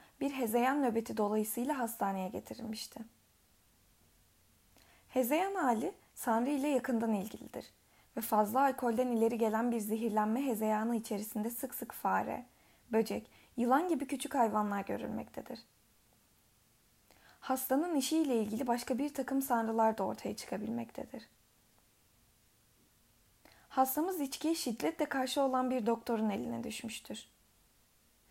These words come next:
Doktor onu sıkı bir tedaviye sokmuş ve hasta böylece alkolizmden tam olarak kurtulmuştur. İyileşip hastaneden çıktıktan sonra da üç yıl boyunca hiç içki içmemiştir.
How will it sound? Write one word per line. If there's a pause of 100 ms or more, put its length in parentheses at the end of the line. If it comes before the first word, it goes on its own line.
(260)
Doktor
onu
sıkı
bir
tedaviye
sokmuş (320)
ve
hasta
böylece
alkolizmden
tam
olarak
kurtulmuştur. (1700)
İyileşip
hastaneden
çıktıktan
sonra
da
üç
yıl
boyunca
hiç
içki
içmemiştir.